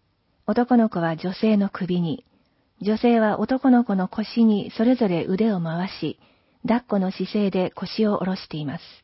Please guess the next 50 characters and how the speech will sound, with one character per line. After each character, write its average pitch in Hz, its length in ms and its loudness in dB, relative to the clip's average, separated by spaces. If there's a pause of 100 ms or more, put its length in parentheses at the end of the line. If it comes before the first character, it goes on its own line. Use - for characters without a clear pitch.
(1300)
近 - 220 -2
づ 240 120 2
け 233 140 0
た 190 140 -4
顔 208 220 0
に 208 140 4
は 165 240 -2
笑 226 160 2
顔 196 220 0
が 151 120 -8
い 143 80 -8
っ - 40 -18 (120)
ぱ 170 120 -4
い 160 80 -4
で 156 120 -8
す。 - 60 -14 (1300)
場 202 120 -2
所 226 140 -2
は 202 200 -2
公 240 280 0
園 240 160 4
の 226 120 4
よ 220 180 2
う 180 60 -2
で、 160 240 -6 (360)
二 - 240 -2
人 226 120 4
の 202 100 2
近 - 260 -4
く 208 100 -2
に 180 140 -2
は 156 220 -4
ボ 190 220 -2
ー 233 40 0
ル 233 100 2
が 214 120 0
転 202 220 -4
が 190 160 0
っ - 60 -8
て - 140 -8
い 160 100 -8
て、 - 260 -8 (560)
後 220 240 -2
方 220 240 -2
に 196 160 0
は 170 220 -6 (320)
木 262 180 2
が 185 160 0
茂 190 380 0
り、 131 220 -8